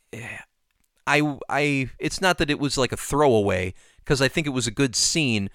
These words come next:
but I would want them to, I, I would want them to have Aunt May have interactions with other people in the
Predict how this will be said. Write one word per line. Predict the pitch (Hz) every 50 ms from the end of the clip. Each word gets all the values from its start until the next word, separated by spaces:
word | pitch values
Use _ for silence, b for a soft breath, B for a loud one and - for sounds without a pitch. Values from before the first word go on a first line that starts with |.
| b b b b b b
but | - 123 -
I | - 123 139
would | 143 143 143 127
want | 123 123 143 151 151 -
them | - 147 139 135 127
to, | - - - 139 131 127 123 120 117 113 - b b b b b b b
I, | - 123 131 - -
I | 151
would | 156 160 156
want | 165 160 156
them | - 156 139
to | 131
have | 120 117 135 135 135 131 123 -
Aunt | 123 127 127 - -
May | 120 120 120 120 113 113 113 123 - -
have | - 123 127 127 127
interactions | 135 131 123 120 120 123 127 - - - 117 - 107
with | 107 -
other | 120 110 104 95
people | - - 123 104 - - 92 82 - b b b b b b b
in | - 113
the | 104 101